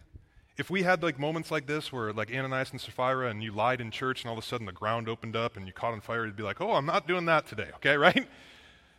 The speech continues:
And so sometimes we think, like, nothing bad actually happens. Maybe God's cool with it. Guys, we will all, Romans fourteen, we will all stand before God one day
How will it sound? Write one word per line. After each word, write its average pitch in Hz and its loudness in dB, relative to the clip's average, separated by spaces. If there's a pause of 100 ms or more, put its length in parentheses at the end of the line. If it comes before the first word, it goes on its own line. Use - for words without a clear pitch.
(640)
And 165 2
so 226 8
sometimes 233 6
we 196 6
think, 202 2
like, 151 6
nothing 254 6
bad 240 12
actually 226 6
happens. 180 4 (260)
Maybe 233 4
God's 233 8
cool 269 2
with 190 6
it. 127 2 (1300)
Guys, 160 2
we 147 -2
will 214 -2
all, 143 2
Romans 170 -4
fourteen, 135 -4 (540)
we 180 -2
will 196 4
all 170 2
stand 160 -4
before 151 -6
God 117 -2
one 127 -4
day 104 -2